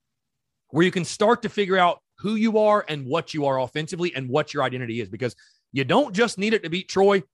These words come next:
You're gonna need it all throughout the season. If you can't find it, your dreams of going to a bowl game are basically shot. But with that being said, the Gamecocks will have enough tomorrow. Again,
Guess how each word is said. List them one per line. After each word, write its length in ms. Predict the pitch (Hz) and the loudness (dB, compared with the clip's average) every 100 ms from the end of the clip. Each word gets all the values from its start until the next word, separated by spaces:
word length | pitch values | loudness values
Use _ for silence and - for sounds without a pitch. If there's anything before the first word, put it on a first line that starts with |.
| - | -12
You're 120 | 120 | -4
gonna 180 | 185 196 | -2 0
need 180 | 185 | 0
it 60 | 165 | -2
all 180 | - 151 | 0 0
throughout 200 | 147 143 | 0 -6
the 40 | 120 | -4
season. 280 | 147 107 | -6 -6
If 80 | 98 | -8
you 100 | 151 | -10
can't 300 | 135 196 202 | -4 -4 -4
find 340 | - 202 214 143 | 0 2 2 0
it, 140 | 131 _ _ _ _ | -2 _ _ _ _
your 140 | 139 | -4
dreams 380 | 139 135 190 202 | -2 0 2 2
of 80 | 170 | 0
going 140 | 170 | 0
to 80 | 156 | 0
a 60 | 139 | 2
bowl 220 | 147 180 | 4 4
game 180 | 185 170 | 2 -2
are 40 | |
basically 340 | 139 143 - 123 | -2 -4 -8 -10
shot. 280 | 113 82 - | -8 -10 -8
But 80 | 143 | -4
with 80 | 180 | 0
that 180 | 254 | 2
being 160 | 254 240 | 0 -2
said, 340 | - 208 196 - _ | 0 0 0 -4 _
the 80 | 160 | -6
Gamecocks 680 | 131 214 277 247 226 - - | 0 0 0 0 0 0 -6
will 120 | 135 | -8
have 340 | - 175 214 | -6 -2 0
enough 320 | 226 196 190 - | 0 0 -2 -4
tomorrow. 580 | 135 131 151 165 170 165 _ | -6 -2 0 2 0 -4 _
Again, 320 | 131 156 120 | -2 -2 -2